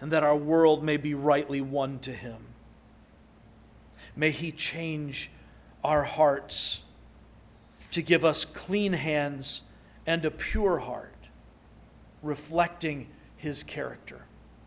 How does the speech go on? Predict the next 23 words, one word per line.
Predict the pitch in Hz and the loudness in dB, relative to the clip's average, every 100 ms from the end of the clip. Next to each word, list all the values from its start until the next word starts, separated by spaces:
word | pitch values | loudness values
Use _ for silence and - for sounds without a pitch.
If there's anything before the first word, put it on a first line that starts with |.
| - | -14
Let's | - - | -14 -12
pray. | - - - - - - - - - - - - - - - - - - - - - - - | -14 -16 -16 -20 -20 -20 -20 -20 -20 -20 -20 -20 -20 -20 -20 -20 -20 -20 -20 -20 -20 -20 0
Father | 160 151 147 | 4 6 4
in | |
heaven, | 139 143 139 | 2 2 0
we, | 131 127 - - - - - - - - - - - | -6 -8 -12 -20 -20 -20 -20 -20 -20 -20 -20 -20 -8
we | 151 | -8
thank | - 151 147 - | -2 -2 -2 -6
you | 127 110 - - - - - - - - - - - | -10 -12 -16 -20 -20 -20 -20 -20 -20 -20 -20 -20 -10
for | - | -4
the | 160 | -2
good | 135 165 147 | 4 4 4
news | 160 156 147 135 - - - - - | 2 4 2 0 -2 -4 -12 -20 -2
that | 160 156 | 0 4
while | 151 151 156 | 8 8 8
we | 143 160 175 | 2 -2 -2
were | 156 165 | 2 2
yet | 151 147 156 - | 4 4 4 2
sinners, | - 165 147 139 - | 2 2 2 0 -4
Christ | - 143 135 - | -2 -2 0 -2
died | 143 131 131 | 0 0 -2
for | - 123 | -8 -10
us. | - - - | -10 -12 -14